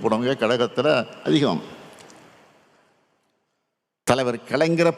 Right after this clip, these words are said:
பக்கத்துல நின்னு கூட பார்க்காம மறைஞ்சவங்களும் அதிகம். ஏன், அண்ணா அறிவாலயத்தோட வாசல்படியை கூட மிதிக்காத உடன்பிறப்புகள் அதிகம்.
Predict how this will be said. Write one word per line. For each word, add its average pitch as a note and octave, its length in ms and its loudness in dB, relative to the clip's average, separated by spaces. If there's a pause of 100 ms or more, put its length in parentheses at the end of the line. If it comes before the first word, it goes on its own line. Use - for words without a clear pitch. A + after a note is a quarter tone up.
பக்கத்துல D#3+ 460 2
நின்னு C3+ 180 4
கூட D3+ 100 4 (140)
பார்க்காம D3+ 680 0 (240)
மறைஞ்சவங்களும் D3 560 4
அதிகம். A#2 320 -6 (1700)
ஏன், B2+ 240 4 (160)
அண்ணா D#3+ 280 2 (100)
அறிவாலயத்தோட C#3+ 640 4 (140)
வாசல்படியை B2+ 560 0
கூட C#3+ 140 2 (120)
மிதிக்காத C3+ 440 2 (100)
உடன்பிறப்புகள் C3+ 720 2
அதிகம். C#3 340 0